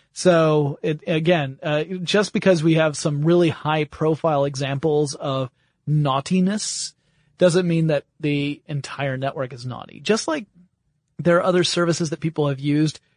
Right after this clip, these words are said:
where some people are using it in order to get, like, uh, illegal downloads of whatever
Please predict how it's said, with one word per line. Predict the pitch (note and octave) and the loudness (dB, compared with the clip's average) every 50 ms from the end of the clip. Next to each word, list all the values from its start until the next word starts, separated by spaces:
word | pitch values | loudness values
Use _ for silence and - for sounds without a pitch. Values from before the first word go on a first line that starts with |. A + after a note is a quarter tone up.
| _ _ | _ _
where | - D3 C#3+ C#3 | -4 -2 -2 -2
some | - - D#3 D3 D#3 C#3+ | -4 -4 -2 -2 -2 0
people | E3+ E3 - D#3 D3+ | -2 -2 0 0 0
are | C#3+ C#3+ C#3+ | 0 0 0
using | C#3+ D3 D3 C#3 D3+ D3 | -2 -2 -2 -2 -2 -4
it | C#3+ C3+ - | -4 -6 -6
in | D#3 D3 | -4 -4
order | C#3+ C#3 C#3+ C#3 C3+ | -2 -2 -2 -4 -4
to | - - - C3+ C3+ C3+ C3+ C3 | -6 -10 -8 -6 -6 -6 -6 -8
get, | C3 - - C#3+ C3+ C3 - - _ _ - | -6 -4 -2 0 0 -2 -4 -8 _ _ -16
like, | C#3+ B2+ B2+ B2 - - - | -14 -12 -12 -14 -14 -12 -8
uh, | C#3 B2+ B2 B2 - | -6 -6 -6 -6 -6
illegal | D3+ D3 D3 D3+ D#3+ D3 D3 D3 C3+ | -4 -2 0 0 -2 -2 -2 -4 -4
downloads | C3 C#3 C3 C3 C3 C3+ C3+ C3+ C#3 C#3 C#3 - | -4 -6 -6 -6 -4 -4 -2 -2 -2 -2 -2 -4
of | C3+ B2 | -8 -8
whatever | C3 C3 C3 C3 C3 B2+ C3 C3+ C3+ B2 | -6 -6 -4 -4 -4 -4 -4 -4 -6 -6